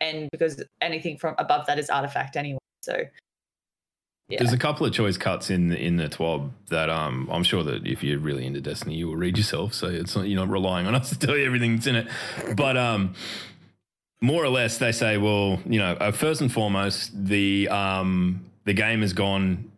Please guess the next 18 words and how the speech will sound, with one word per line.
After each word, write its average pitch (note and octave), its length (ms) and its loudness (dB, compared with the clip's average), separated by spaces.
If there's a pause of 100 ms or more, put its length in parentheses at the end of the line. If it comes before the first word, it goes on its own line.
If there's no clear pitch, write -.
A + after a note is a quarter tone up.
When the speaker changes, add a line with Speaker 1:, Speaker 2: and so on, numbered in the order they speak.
(140)
Speaker 2:
through G2 260 0
to F2+ 80 2
certification. F2+ 760 0
So F#2 440 0
for F#2 160 -2
the E2+ 80 0
first G#2+ 360 0
week G2+ 460 0 (680)
of G2 160 0
Trials, E2+ 600 0
we F#2+ 200 2
will F#2 220 4
not F#2+ 260 2
have F#2 240 0
the E2 100 -2
artifact D2+ 420 -4
disabled. - 540 -8 (320)
But G2+ 460 0